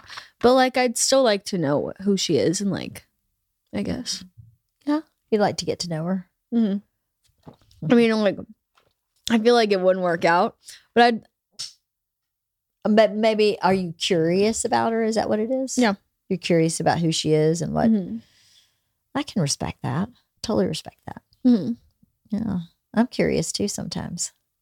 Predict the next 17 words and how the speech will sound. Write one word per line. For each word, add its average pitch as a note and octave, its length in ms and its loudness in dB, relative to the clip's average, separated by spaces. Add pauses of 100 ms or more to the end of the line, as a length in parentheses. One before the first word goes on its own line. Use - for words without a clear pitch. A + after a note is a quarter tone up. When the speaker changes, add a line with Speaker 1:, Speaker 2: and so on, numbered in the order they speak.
(640)
Speaker 2:
Wonder D#3+ 260 2
how E3 180 0
she's D#3+ 240 -2
doing. C#3+ 480 -2 (600)
Speaker 1:
Do B3 60 2
you A#3+ 60 2
think A3+ 180 2
you'll B3 120 4
be A3+ 140 -4
invited G3+ 400 -6
to - 80 -20
her A3+ 80 -10
funeral? G3+ 460 -6 (720)
Speaker 2:
Um, C4 440 2 (560)
I C#4 100 -2
don't C#4+ 220 -2
know. A#3 440 2